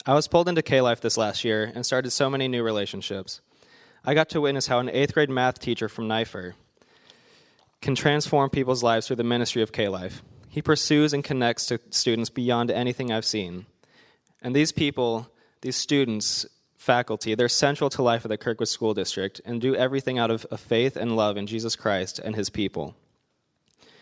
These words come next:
Their investment in the students has been renewing Kirkwood person by person, and it's incredible to witness. But still, there's more to be done. There are kids at Kirkwood who have never heard of Jesus.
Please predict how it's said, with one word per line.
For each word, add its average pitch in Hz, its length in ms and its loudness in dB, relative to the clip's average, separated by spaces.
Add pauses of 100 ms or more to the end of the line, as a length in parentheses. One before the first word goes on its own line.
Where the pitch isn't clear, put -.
(140)
Their 156 180 4
investment 147 400 2
in 120 80 -2
the 120 60 -4
students 110 400 2
has 117 160 0
been 127 120 0
renewing 131 300 2
Kirkwood 107 460 0
person 123 340 0
by 117 100 2
person, 90 520 -4 (560)
and 131 100 -2
it's 135 120 0
incredible 120 480 0
to - 120 -8
witness. 90 540 -4 (1080)
But 139 80 0
still, 175 240 6
there's 160 160 4
more 143 160 4
to 131 80 0
be 120 100 2
done. 95 380 -2 (560)
There 143 140 4
are 156 40 6
kids 170 220 2
at 165 80 4
Kirkwood 139 380 2
who 143 80 4
have 123 120 2
never 131 300 2
heard 123 220 2
of 101 80 -2
Jesus. 87 580 -6